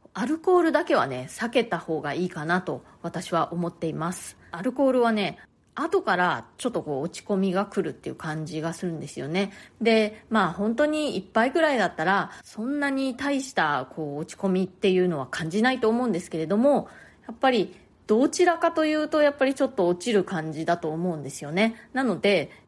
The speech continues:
アルコールは、まあ、調子がいい時、機嫌のあらかじめいい時だけにした方がいいんじゃないかなと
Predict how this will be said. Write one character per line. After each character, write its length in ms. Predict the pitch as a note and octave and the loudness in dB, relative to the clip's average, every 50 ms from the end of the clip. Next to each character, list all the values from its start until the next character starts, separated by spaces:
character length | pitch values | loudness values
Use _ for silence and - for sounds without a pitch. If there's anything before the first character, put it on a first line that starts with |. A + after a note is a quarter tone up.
| _ _ _ - | _ _ _ -10
ア 100 | - G3 | -8 -6
ル 100 | C#4+ C#4+ | -4 0
コ 160 | - F4 E4+ | 0 0 2
ー 20 | |
ル 120 | D4 C#4+ C#4 | 2 2 2
は、 320 | D4 D#4 D#4+ D#4+ - - - _ - | 2 2 2 0 -4 -8 -14 _ -18
ま 60 | A3+ | -16
あ、 20 | G3+ | -6
調 220 | - - E4 F4 | 0 2 2 2
子 120 | F4 - E4+ | 2 2 0
が 100 | D4 C4+ | 0 2
い 200 | - D#4 G#4 A4 | 2 2 2 2
い 20 | |
時、 400 | - B3 A#3 - - D#4+ - - - _ _ _ - | 0 -4 -6 -6 -8 -8 -8 -10 -14 _ _ _ -14
機 140 | - - F#3+ | -10 -4 0
嫌 160 | F3+ C#4+ E4 E4+ D#4 | 2 2 2 2 0
の 320 | D4+ D4+ C#4+ A#3+ - - G3+ | 0 0 2 0 0 0 0
あ 40 | |
ら 80 | G#3 B3+ | 0 0
か 120 | D#4+ D4+ | 0 -2
じ 140 | C#4 - C4+ | -2 -2 -2
め 180 | B3+ B3+ B3 A3 | -2 -2 -2 0
い 120 | - - | 0 0
い 60 | F4+ | 0
時 400 | - - C#4 - - C#3 - - - _ | 2 0 -2 -2 -4 -8 -8 -8 -10 _
だ 120 | - F3 | -8 -6
け 160 | F3+ - C4+ C#4 | -2 -2 0 0
に 240 | B3 F#3+ D#3 - - | 0 0 -2 -4 -8
し 140 | - - - | -14 -12 -10
た 80 | E3+ | -10
方 260 | E3 - F#3 F3+ E3+ | -6 -2 -2 0 0
が 220 | E3 C#3 A2+ - - _ _ _ _ - | 0 -4 -4 -6 -8 _ _ _ _ -4
い 80 | G#3+ | -2
い 20 | A3 | -2
ん 40 | |
じ 60 | F3+ F#3 | 0 -2
ゃ 40 | |
な 100 | E3+ E3+ | -2 -4
い 60 | E3+ F3 | -4 -4
か 100 | E3+ F3 | -2 -2
な 140 | A#3 D4 | -2 0
と 180 | D4 - - | 0 0 -2